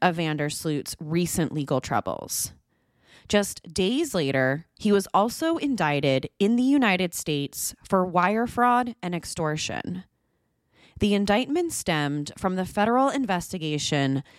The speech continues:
that followed Vandersloot's attempt to get two hundred and fifty thousand dollars from the Holloway family. But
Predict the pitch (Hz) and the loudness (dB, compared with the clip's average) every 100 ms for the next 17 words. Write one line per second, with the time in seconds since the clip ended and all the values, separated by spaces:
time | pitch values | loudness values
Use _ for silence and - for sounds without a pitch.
0 | - 190 - - 196 208 247 285 233 196 | 0 2 2 0 2 2 2 0 -2 -4
1 | 185 185 180 - 175 - - 180 - 147 | -2 -2 -2 -2 -2 -2 -4 -4 0 0
2 | 139 - - - - - 190 175 - - | 0 -4 -10 -12 -10 -2 2 2 2 -6
3 | 226 240 254 269 285 269 226 - 190 - | -2 0 0 2 2 2 0 0 -4 -2
4 | 196 175 165 160 165 151 147 143 139 - | 0 2 2 0 0 2 2 0 -2 -2
5 | 175 165 160 - 240 214 139 - - 53 | -2 0 -2 4 4 4 0 -6 -12 -14
6 | 57 - - 202 _ _ _ _ _ _ | -16 -16 -18 -20 _ _ _ _ _ _
7 | - - - _ - 302 180 160 | -20 -20 -20 _ 0 4 4 2